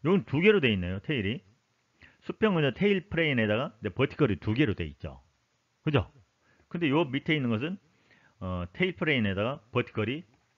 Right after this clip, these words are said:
세 개가 돼 있습니다. 그럼 이제 이런 건 참 보기가 힘들어요, 요새는. 근데 요거는 또 V자 형태로 돼 있네요. 아, 요것도 이런 건, 그런데 이제 좀 많이 볼 수 있어요, 이런 거는.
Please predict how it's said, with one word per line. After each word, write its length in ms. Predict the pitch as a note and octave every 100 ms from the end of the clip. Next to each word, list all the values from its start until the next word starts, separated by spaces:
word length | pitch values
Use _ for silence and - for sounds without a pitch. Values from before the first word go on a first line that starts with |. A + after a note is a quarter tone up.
| _ _
세 340 | - - F#3 G#3
개가 320 | F#3+ F2+ D2
돼 100 | C#2
있습니다. 440 | C2+ - C2+ - _ _ _
그럼 160 | E3+ F#3
이제 120 | A2
이런 260 | F#2+ B2+ F3
건 120 | A2+
참 220 | - A#2+
보기가 260 | - A#2 A#2
힘들어요, 440 | D#3 F3 G2+ F#2
요새는. 320 | E2+ D#2 C2+ C#2 _ _ _ _ _ -
근데 180 | E3+ C#3
요거는 400 | E3+ G#3+ F#3 A#2
또 200 | G2 E2+
V자 540 | - D3 G3+ G3+ - G3
형태로 360 | D#3+ - A2
돼 120 | F2 F2+
있네요. 360 | D#2+ A2 D#3 E2
아, 280 | G2+ D3+ A#2
요것도 300 | G#2 F#3+ C#3
이런 220 | G#2 C#3+
건, 380 | F3 A2 F2+ G2
그런데 300 | A#2 A#2 B2
이제 140 | G#2 F#2
좀 160 | G2
많이 220 | F2+ G2+
볼 180 | G2 G#2+
수 100 | -
있어요, 220 | G2+ E2+ D2+
이런 160 | D2+
거는. 160 | D2 C#2+